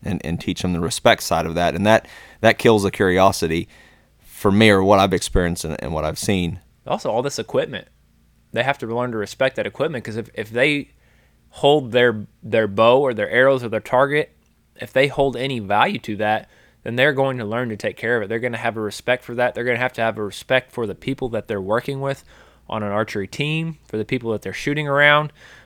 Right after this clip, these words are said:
Speaker 2: Uh, they, they have to learn respect, even though they may not understand that's what they're doing, but they are learning to respect things.
Speaker 1: They are, and, and where I really wanna dig into this little piece of respect is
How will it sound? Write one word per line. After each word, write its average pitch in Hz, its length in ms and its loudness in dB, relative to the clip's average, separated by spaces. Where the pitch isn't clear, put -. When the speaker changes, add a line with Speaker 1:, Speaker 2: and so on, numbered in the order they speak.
Speaker 2:
Uh, 98 300 -6
they, 117 240 0
they 113 240 -4
have 139 260 -2
to 123 260 -4
learn 139 600 2
respect, 147 500 0
even 131 260 -4
though 131 100 0
they 123 100 -2
may 123 160 0
not 120 180 0
understand 117 400 -6
that's 117 140 -10
what 113 120 -6
they're 107 100 -6
doing, 107 360 -6
but 101 140 -10
they 123 120 0
are 113 100 0
learning 113 360 -6
to 110 100 -12
respect 98 380 -10
things. - 340 -20
Speaker 1:
They 123 160 6
are, 123 200 8
and, 107 240 2
and 110 200 0
where 131 200 6
I 135 80 10
really 127 180 8
wanna 110 220 4
dig 101 220 2
into 110 320 0
this 98 300 0
little 104 200 2
piece - 260 0
of 87 120 -2
respect 82 520 -2
is 90 280 -4